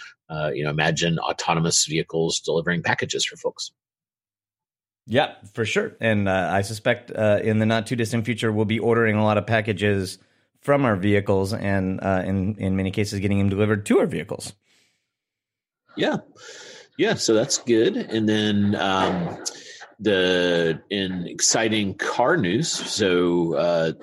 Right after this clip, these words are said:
Speaker 1: Tesla's new operating system came out. So that, that has been fun to play with. And for a lot of the folks that are in the same demographic as you and I, the most exciting part about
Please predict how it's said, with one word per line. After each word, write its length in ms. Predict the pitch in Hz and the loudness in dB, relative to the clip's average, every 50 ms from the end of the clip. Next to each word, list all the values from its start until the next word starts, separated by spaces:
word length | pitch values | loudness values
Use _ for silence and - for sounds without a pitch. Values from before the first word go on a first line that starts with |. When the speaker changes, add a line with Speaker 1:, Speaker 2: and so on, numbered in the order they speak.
| - | -10
Speaker 1:
Tesla's 500 | - - 120 107 98 101 104 95 85 87 | -4 -2 0 0 2 2 0 0 0 0
new 140 | 107 101 - | -2 -2 0
operating 340 | - 101 - - 123 120 120 | -2 -2 0 0 0 0 0
system 340 | - - 120 - - 123 120 | -4 -4 -4 -2 -2 -4 -2
came 240 | - - 117 110 | -2 -2 0 0
out. 220 | 110 92 - - - | 0 -2 -2 -4 -6
So 160 | - - 90 | -4 -2 0
that, 140 | 85 - - - - | -2 -2 -2 -4 -2
that 100 | 98 95 | -2 0
has 160 | 117 110 - | 0 0 0
been 160 | - 107 104 | 0 -2 -2
fun 220 | - - 110 101 98 | -2 -2 -2 -2 -2
to 60 | - | -2
play 240 | - - 98 92 87 | -2 0 0 2 2
with. 180 | 113 143 - - - - - - | 2 0 -2 -6 -16 -14 -10 -8
And 280 | 85 85 85 85 80 - - - - - - _ _ | -4 -4 -2 -4 -4 -6 -10 -18 -20 -20 -20 _ _
for 300 | - - 104 95 92 78 | -2 0 2 4 4 4
a 60 | 87 | 4
lot 200 | 98 101 107 110 | 4 4 4 4
of 80 | 107 98 | 4 2
the 60 | 101 | 0
folks 400 | - - 107 98 - - - - | 0 2 0 2 2 0 0 2
that 140 | 92 87 85 | 2 2 4
are 140 | 87 87 | 4 2
in 160 | - 82 90 87 | 2 0 -2 -2
the 80 | 90 | -2
same 320 | - - - 98 92 87 82 | 0 0 0 0 0 -2 -4
demographic 640 | 87 87 87 85 78 82 82 80 - 85 - - | -4 -6 -6 -4 -2 -2 -2 -2 -4 -8 -10 -8
as 160 | - - - | -6 -4 -2
you 100 | 82 78 | -2 -2
and 80 | 78 76 | -2 -2
I, 360 | 73 - 104 90 87 90 92 | -2 0 0 2 0 0 -2
the 160 | 90 - 85 | -2 -4 -4
most 280 | 87 87 87 87 - - | -4 -2 -4 -4 -4 -6
exciting 720 | - - - - - - 98 107 107 107 101 95 90 92 - - - | -6 -4 -4 -2 2 2 2 2 2 2 0 0 -2 -6 -10 -8 -4
part 260 | 98 95 90 85 - - | 0 0 0 0 0 -2
about 280 | - 82 87 82 76 | -2 0 0 0 0